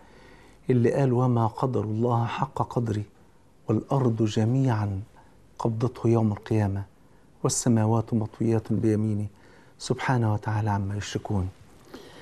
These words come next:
مرة اتصل بيا واحد طيار، و-، ومرة تانية، آه، واحد طيار، وكنت في رحلة لإحدى البلاد العربية، ويومها رحب بيا على الطيارة وأصر يدخلني الكابينة،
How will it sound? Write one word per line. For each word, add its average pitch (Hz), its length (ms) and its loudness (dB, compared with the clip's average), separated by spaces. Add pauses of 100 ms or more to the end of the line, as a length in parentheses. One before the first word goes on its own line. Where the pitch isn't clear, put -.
(280)
مرة 156 200 2
اتصل 139 380 -4
بيا 123 180 2
واحد 127 260 0 (120)
طيار، 113 380 2 (1000)
و-، 113 420 2
ومرة 135 460 4
تانية، 151 480 0 (420)
آه، 113 280 4
واحد 147 300 4 (100)
طيار، 135 320 2
وكنت 123 320 -2
في - 140 -4
رحلة 135 200 0
لإحدى - 300 -4
البلاد 120 300 6
العربية، 123 540 4 (580)
ويومها 143 680 6
رحب 131 380 -2
بيا 143 160 4
على 123 160 4
الطيارة 151 500 0
وأصر 160 600 0
يدخلني 151 500 4
الكابينة، 117 540 2